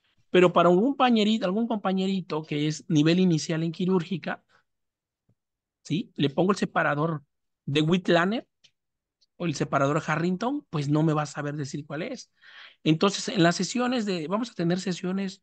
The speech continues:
a pa-, del jueves, todos los jueves vamos a tener sesiones, ¿sale? Vamos a tener sesiones todos los días jueves,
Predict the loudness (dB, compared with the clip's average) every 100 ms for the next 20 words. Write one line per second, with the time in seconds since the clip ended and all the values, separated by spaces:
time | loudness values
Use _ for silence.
0 | _ -10 -8 -10 -6 -2 -2 0 0 0
1 | -4 -2 0 2 0 -2 -2 -2 -2 -4
2 | -6 -6 -6 -6 -6 -6 -8 -12 _ _
3 | _ _ -6 -2 -2 -4 _ _ _ _
4 | _ _ _ _ _ _ _ _ _ _
5 | 0 2 2 2 0 0 -2 -4 -4 -4
6 | -6 -8 -4 -2 -2 -4 -4 -6 -8 -6
7 | -4 -4 -8 -12 -20 -20